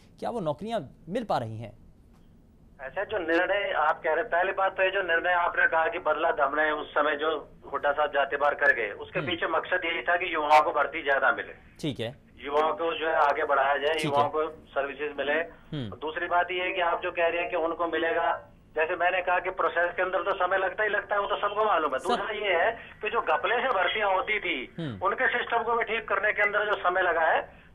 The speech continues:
Speaker 2: जो समय अब तकरीबन process के अंदर है भर्तियां, और ये सारी की सारी जो हमने वायदे किए
Speaker 1: संजय
Speaker 2: थे, वो
Speaker 1: रसिक जी,
Speaker 2: ढाई साल
Speaker 1: आधा समय आपका निकल चुका है,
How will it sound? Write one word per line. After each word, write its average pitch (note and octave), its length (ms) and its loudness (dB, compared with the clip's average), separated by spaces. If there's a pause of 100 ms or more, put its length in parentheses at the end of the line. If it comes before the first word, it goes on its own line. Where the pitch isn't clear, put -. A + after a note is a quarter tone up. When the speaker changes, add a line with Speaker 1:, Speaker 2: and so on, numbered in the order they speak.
Speaker 2:
जो A#3 120 0
समय A3 220 -2
अब A#3 120 -2
तकरीबन A3+ 580 0
process G3+ 420 2
के A3 60 0
अंदर A3+ 260 2
है A3+ 80 2
भर्तियां, G#3 440 0 (800)
और F3+ 100 0
ये F#3+ 60 2
सारी F#3+ 300 0
की A3 80 -4
सारी G#3 300 0
जो G3 180 0
हमने F3+ 200 2
वायदे F#3+ 280 2
किए G#3 80 -2
Speaker 1:
संजय G#3+ 200 4
Speaker 2:
थे, C#4+ 40 8
वो A#3 60 8
Speaker 1:
रसिक A3+ 120 2
जी, B3 60 2
Speaker 2:
ढाई A3 140 4
साल - 100 2
Speaker 1:
आधा G#3 240 6
समय A#3+ 220 -2
आपका C4 220 2
निकल B3 200 4
चुका F3+ 280 0
है, G#2+ 200 -6